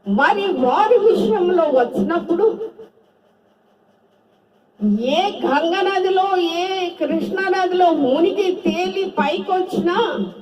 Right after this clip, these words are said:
వారి పాపాలు పోతాయని అంటారు కదా, మరి మనకెందుకు ఇలాంటి సలహా ఇచ్చినారు, వాళ్ళకెందుకు అలాంటి సలహా? అంటే భేదము లేదా ఇక్కడ?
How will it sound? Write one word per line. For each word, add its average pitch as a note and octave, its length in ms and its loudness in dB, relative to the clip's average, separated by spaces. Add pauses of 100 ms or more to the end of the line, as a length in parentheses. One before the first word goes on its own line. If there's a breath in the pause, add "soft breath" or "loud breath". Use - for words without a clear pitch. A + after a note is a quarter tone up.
(240)
వారి D4 200 2
పాపాలు F#4 720 0
పోతాయని F4 720 0
అంటారు C4+ 520 0
కదా, A#3+ 580 0 (400)
మరి A3 360 0
మనకెందుకు F4+ 920 -2
ఇలాంటి F4+ 600 2
సలహా D4 420 -2
ఇచ్చినారు, C4 920 -2 (420)
వాళ్ళకెందుకు F#4 880 0
అలాంటి F4 520 0
సలహా? A3+ 600 0 (1120)
అంటే D4+ 240 0
భేదము G4 500 0
లేదా E4+ 420 2
ఇక్కడ? B3+ 580 -2